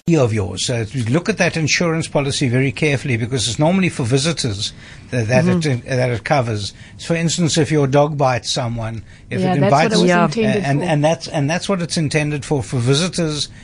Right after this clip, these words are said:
Speaker 1: and for people visiting or workers coming outside your employer. If it's someone in your employer, I'm not so sure they would cover you. Some of the insurance policies do. I haven't seen them all.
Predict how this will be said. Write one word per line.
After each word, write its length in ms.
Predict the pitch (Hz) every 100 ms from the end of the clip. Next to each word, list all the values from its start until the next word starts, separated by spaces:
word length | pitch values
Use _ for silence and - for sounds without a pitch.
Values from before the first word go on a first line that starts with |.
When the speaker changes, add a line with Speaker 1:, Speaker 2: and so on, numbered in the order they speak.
| -
Speaker 1:
and 180 | - 127
for 140 | 143 127
people 320 | 165 147 147
visiting 420 | 135 135 131 131
or 160 | 113 110
workers 440 | 123 135 160 120
coming 540 | 143 135 127 127 110 -
outside 480 | 120 139 - 135 117
your 220 | 120 123
employer. 400 | 120 131 117 117 - - -
If 100 | -
it's 120 | 135 -
someone 280 | 214 214
in 120 | 185 160
your 160 | 156
employer, 260 | 156 - 147
I'm 180 | 139 139
not 180 | 165 -
so 160 | 202
sure 340 | 190 - 175 156
they 140 | 143
would 160 | 135 131
cover 240 | 151 143
you. 160 | 151 151
Some 240 | 156 160
of 80 | 170
the 80 | 160
insurance 460 | 147 135 151 139
policies 500 | - 139 127 131 113
do. 200 | 117 139
I 40 | 139
haven't 200 | 131 143
seen 200 | 156 135
them 140 | 123
all. 300 | 143 156 127